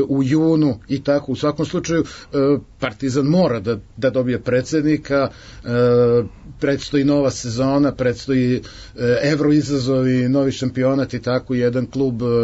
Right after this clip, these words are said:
rekoh, takvog renomea ne sme sebi da dozvoli, e, da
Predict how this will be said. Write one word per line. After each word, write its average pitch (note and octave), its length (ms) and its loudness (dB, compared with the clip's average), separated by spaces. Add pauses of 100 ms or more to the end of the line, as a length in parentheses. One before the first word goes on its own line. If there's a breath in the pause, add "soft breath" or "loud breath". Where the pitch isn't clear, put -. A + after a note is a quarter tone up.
rekoh, B2 340 -2
takvog A#2 400 -4
renomea A#2 440 -2
ne A#2 160 -2
sme B2+ 180 -2
sebi A#2+ 320 -4
da A#2 140 -4
dozvoli, A#2+ 520 0 (420 loud breath)
e, A2 140 -4
da A2 360 -2